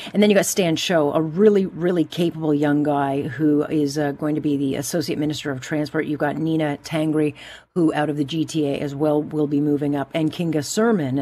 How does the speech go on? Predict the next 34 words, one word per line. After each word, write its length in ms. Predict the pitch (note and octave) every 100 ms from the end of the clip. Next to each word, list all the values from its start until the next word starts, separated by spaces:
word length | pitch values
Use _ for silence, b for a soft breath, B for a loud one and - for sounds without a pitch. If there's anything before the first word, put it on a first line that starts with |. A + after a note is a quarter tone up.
| -
actually 320 | D3 - D3+
becomes 340 | C#3+ D3 C3+
Minister 440 | D3 D#3+ D3+ D3 C3+
of 160 | C#3+ -
Infrastructure. 680 | E3+ D#3+ F3 - - - -
Those 520 | D#3 G3+ A3+ A3+ - - -
people, 520 | G#3 G3 D#3+ C3 C3 B B B B B -
um, 640 | D3+ D3 C#3+ - F#3 F3+
minus 380 | E3+ E3+ E3+ -
Stan, 680 | - F#3+ D#3+ D3+ C#3 C#3+ C#3 C3+
who 100 | D#3
I 60 |
think 200 | C#3 F3+
is 100 | E3
in 120 | D3+ C#3+
Willowdale, 520 | D3+ D#3 D3 C3 C3
but 140 | C#3+
they're 220 | F#3 A#3
an 120 | G#3 D#3+
important, 680 | D#3 - F3 F3+ D#3+ D#3+
crucial, 640 | - - E3 C3+ D#3+ C#3 C3 B B B B -
um, 600 | D#3+ C#3+ C#3+ C#3+ C#3+ - - -
part 260 | F#3+ F#3+
of, 180 | - D#3
of 240 | - D#3+ D3
his 500 | - F#3 F3+ D#3+ - F3+ C3+
base 400 | F3 D#3 C3+ -
because 360 | - D#3+ E3+ C#3+
they're 140 | D#3+
all 220 | D#3 E3+ F#3+
in 80 |
the 80 | F3
G 260 | C#3 D#3+ D#3
T 260 | - D#3